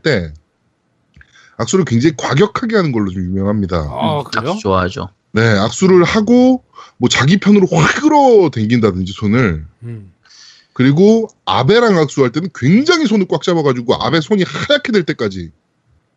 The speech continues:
Speaker 1: 어,
Speaker 3: 이게
Speaker 1: 심장을
Speaker 3: 그냥
Speaker 1: 하고.
Speaker 3: 악수한다기보다 약간 기선제압하는 느낌.
Speaker 1: 네네네네.
Speaker 3: 또 그런 느낌으로 악수를 하죠, 트럼프가.
Speaker 1: 네.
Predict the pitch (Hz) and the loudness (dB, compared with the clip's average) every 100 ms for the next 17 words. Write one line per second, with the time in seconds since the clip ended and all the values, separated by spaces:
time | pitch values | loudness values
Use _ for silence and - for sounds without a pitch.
0 | _ _ _ _ - 113 101 98 156 - | _ _ _ _ -8 -2 0 0 -2 0
1 | 214 190 170 226 180 104 190 190 185 170 | 2 2 2 2 -2 -4 -4 -2 -2 -2
2 | 143 127 117 170 151 107 107 135 117 175 | -2 -2 -2 -2 0 -2 -2 -4 -4 -2
3 | 262 247 123 107 110 95 85 85 - - | 0 2 0 -4 -6 -8 -8 -10 -8 -2
4 | 139 143 117 98 92 85 143 175 165 - | 2 2 2 -2 -4 -4 0 0 0 -2
5 | 107 98 - - 98 95 95 - - 95 | -2 -2 -4 -8 -10 -8 -8 -10 -12 -8
6 | 101 101 82 | -2 0 -2